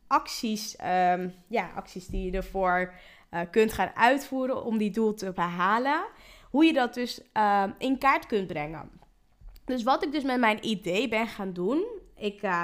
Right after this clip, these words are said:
ben gaan ontdekken, nou ja, er zat echt een hele diepe verlangen in dat idee. En het verlangen was dus ook om echt gewoon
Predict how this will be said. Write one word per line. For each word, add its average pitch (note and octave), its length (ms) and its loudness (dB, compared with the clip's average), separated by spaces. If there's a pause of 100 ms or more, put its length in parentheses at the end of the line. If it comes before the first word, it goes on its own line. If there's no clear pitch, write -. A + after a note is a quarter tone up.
(100)
ben F#3 220 -6
gaan E3 220 -10
ontdekken, F3 420 -8
nou E3+ 140 -8
ja, E3+ 200 -8
er - 280 -16
zat - 240 -10
echt - 180 -14
een F3+ 120 -6
hele A3+ 340 2
diepe F3 260 -8
verlangen C4+ 760 0 (500)
in B3+ 140 0
dat B3+ 180 -2
idee. B3 580 -2
En F#3 180 -4
het E3+ 140 -12
verlangen F3+ 380 -2
was F3+ 220 -6
dus F#3+ 160 -8
ook F#3 200 -6
om G3 140 -8
echt - 280 -8
gewoon F#3 360 -6